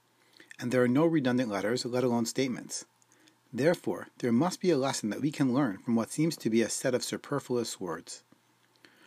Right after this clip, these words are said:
Rashi explains that the house of Yaakov refers to the Jewish women, while the children of Yisrael refers to the Jewish men. Why is it that God would want Moshe to speak to the women before the men?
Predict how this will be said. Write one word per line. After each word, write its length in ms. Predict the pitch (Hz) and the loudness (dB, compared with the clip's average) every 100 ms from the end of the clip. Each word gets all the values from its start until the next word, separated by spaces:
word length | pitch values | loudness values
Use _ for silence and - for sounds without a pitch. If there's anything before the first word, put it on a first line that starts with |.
| _ _ | _ _
Rashi 440 | 117 160 208 208 139 | 0 2 2 2 -2
explains 520 | - - 101 101 - | -2 -8 -6 -4 -4
that 60 | |
the 120 | 117 120 | -4 0
house 240 | 160 180 | 0 0
of 60 | 185 | 0
Yaakov 380 | 135 120 135 | 2 0 0
refers 340 | 117 113 139 131 | 0 0 -2 -2
to 40 | |
the 100 | - | -2
Jewish 320 | 110 113 104 - | -2 0 -2 -4
women, 300 | 98 82 - _ _ - - - _ | -6 -6 -12 _ _ -20 -20 -20 _
while 140 | 120 | 0
the 40 | 120 | 0
children 320 | - 160 139 | 4 4 6
of 80 | 123 | 2
Yisrael 460 | 117 - 208 185 | 0 0 4 4
refers 380 | 131 117 143 135 | 4 0 0 0
to 40 | 135 | -2
the 60 | |
Jewish 320 | 113 113 110 | 0 2 2
men. 260 | 143 156 92 _ _ _ _ _ _ _ _ _ | 2 0 -2 _ _ _ _ _ _ _ _ _
Why 240 | 113 147 202 | 0 2 2
is 120 | 180 | 0
it 120 | 170 | 0
that 160 | 135 113 | 0 0
God 240 | 123 135 | 2 4
would 160 | 123 107 | 2 2
want 320 | 117 113 - _ _ _ | 0 0 -4 _ _ _
Moshe 380 | 110 123 156 120 | 0 2 4 0
to 80 | 113 | -4
speak 240 | - 160 | -2 -2
to 100 | - | 0
the 120 | 117 113 | -2 2
women 280 | 156 131 | 2 2
before 320 | 113 - 127 120 | 0 -2 -2 -2
the 80 | |
men? 300 | 107 92 76 | -2 -6 -12